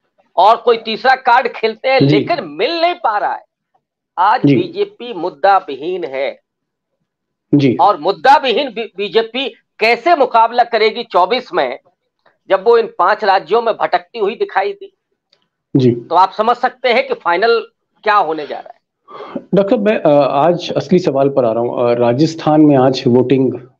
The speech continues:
Speaker 2: समाप्त हो गई, जब हम लोग बात कर रहे हैं, और राजस्थान में मतदान से पहले छत्तीसगढ़ मध्य प्रदेश का अध्याय भी समाप्त हो चुका है।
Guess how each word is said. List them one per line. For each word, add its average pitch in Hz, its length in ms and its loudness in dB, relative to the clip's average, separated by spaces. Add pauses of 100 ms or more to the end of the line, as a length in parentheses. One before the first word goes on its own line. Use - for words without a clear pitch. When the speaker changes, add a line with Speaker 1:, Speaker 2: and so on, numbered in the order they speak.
Speaker 2:
समाप्त 139 580 -2
हो 120 40 2
गई, 123 160 2 (420)
जब 113 100 0
हम 120 140 4
लोग 113 120 2
बात 110 240 -2
कर 107 80 0
रहे 101 200 -4
हैं, - 100 -16 (880)
और 123 160 2
राजस्थान 156 680 0
में 165 140 6
मतदान 127 560 2
से 139 140 0
पहले 131 300 2
छत्तीसगढ़ 135 640 -2
मध्य 123 220 0
प्रदेश 127 320 2
का - 140 0
अध्याय 120 400 0
भी 127 80 4
समाप्त 107 420 -2
हो 95 40 0
चुका - 300 -10
है। - 80 -18